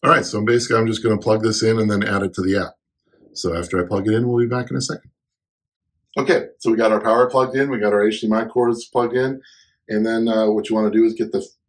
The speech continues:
the Philips Hue Sync app, which is separate from the Philips Hue app, which we already had because we got Philips Hue all over the place.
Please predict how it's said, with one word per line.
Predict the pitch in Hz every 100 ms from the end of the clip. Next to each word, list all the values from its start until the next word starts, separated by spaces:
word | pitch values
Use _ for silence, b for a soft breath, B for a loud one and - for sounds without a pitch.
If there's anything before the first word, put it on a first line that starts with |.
| -
the | 104
Philips | 113 120 120
Hue | 117
Sync | 110 - 135 131 - -
app, | 92 - - _ _ _
which | - -
is | -
separate | 120 113 110
from | 104 101
the | 92
Philips | 107 - -
Hue | - 180 -
app, | - - - _ _ _ _ -
which | - -
we | 87
already | 85 82
had | 80 78 -
because | - 82
we | 85
got | 82
Philips | - 82 -
Hue | 92
all | 85 82
over | 80
the | -
place. | - 85 - -